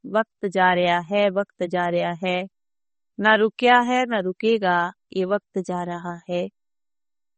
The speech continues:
ਓਮ ਸ਼ਾਂਤੀ। ਬਾਪ ਬੱਚਿਆਂ ਨੂੰ ਸਮਝਾ ਰਹੇ ਨੇ। ਹੁਣ ਇਸ ਨੂੰ ਯਾਦ ਦੀ ਯਾਤਰਾ ਵੀ ਕਹੀਏ, ਪ੍ਰੀਤ ਦੀ ਯਾਤਰਾ ਵੀ ਕਹੀਏ।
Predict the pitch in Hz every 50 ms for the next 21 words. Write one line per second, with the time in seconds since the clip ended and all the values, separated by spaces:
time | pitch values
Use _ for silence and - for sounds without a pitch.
0 | - - 202 220 233 226 - - 180 170 170 170 - - 185 185 180 185 190 -
1 | _ _ _ - - 175 180 180 180 170 175 - - - 214 208 208 208 214 214
2 | 220 214 - - 180 180 170 - - 170 170 165 165 165 185 196 202 208 214 -
3 | _ _ _ _ _ _ _ _ _ _ _ _ _ _ _ _ _ 240 254 262
4 | 254 247 240 226 - 247 254 269 269 269 262 226 214 202 202 202 196 202 - 233
5 | 233 233 214 196 180 - - 185 185 180 180 196 214 208 - 214 214 208 214 220
6 | 220 220 - _ _ _ _ _ _ _ _ _ _ _ _ _ - 226 220 254
7 | 262 254 - 277 240 247 277 277 277 247 214 185 180 - - 208 220 226 214 208
8 | 180 - - 175 170 175 185 175 180 180 175 180 202